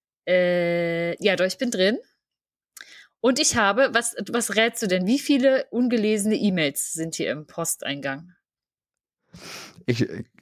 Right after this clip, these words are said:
Speaker 2: bin sehr optimistisch. Zwei.
Speaker 1: Ha. Denkst du? Hundertsiebzig.
Speaker 2: Eine.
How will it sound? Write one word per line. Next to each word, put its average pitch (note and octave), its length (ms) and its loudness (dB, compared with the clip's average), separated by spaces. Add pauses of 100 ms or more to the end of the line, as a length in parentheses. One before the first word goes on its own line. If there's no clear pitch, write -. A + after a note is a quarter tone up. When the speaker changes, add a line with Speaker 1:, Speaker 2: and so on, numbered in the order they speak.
(380)
Speaker 2:
bin C3 160 4
sehr A#2+ 140 6
optimistisch. B2 580 2 (720)
Zwei. - 500 -2 (680)
Speaker 1:
Ha. F#3+ 280 -2 (840)
Denkst F3 360 -2
du? B3+ 280 2 (1120)
Hundertsiebzig. C4 1120 2
Speaker 2:
Eine. - 100 -20